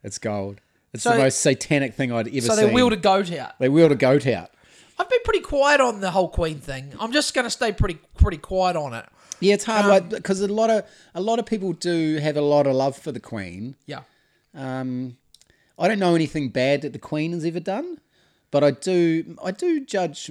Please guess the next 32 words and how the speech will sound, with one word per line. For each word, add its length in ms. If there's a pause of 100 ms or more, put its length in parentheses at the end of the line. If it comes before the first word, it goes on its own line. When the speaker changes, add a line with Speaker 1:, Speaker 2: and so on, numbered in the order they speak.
(120)
Speaker 2:
Never 180
met 160
her. 120 (360)
Speaker 1:
I, 120 (120)
no, 280
neither 180
Speaker 2:
Never 140
Speaker 1:
have 100
I. 40
Speaker 2:
met 20
her, 60
Speaker 1:
No, 120
Speaker 2:
mate. 80
Speaker 1:
no. 140 (240)
But 100
I 60
do 260
sometimes. 1080 (1200)
Can 220
you 60
judge 380
a 60
mum 640
on 160
what 100
their 120
kids 360
do? 300 (1160)
To 100
a 40
certain 280
extent? 380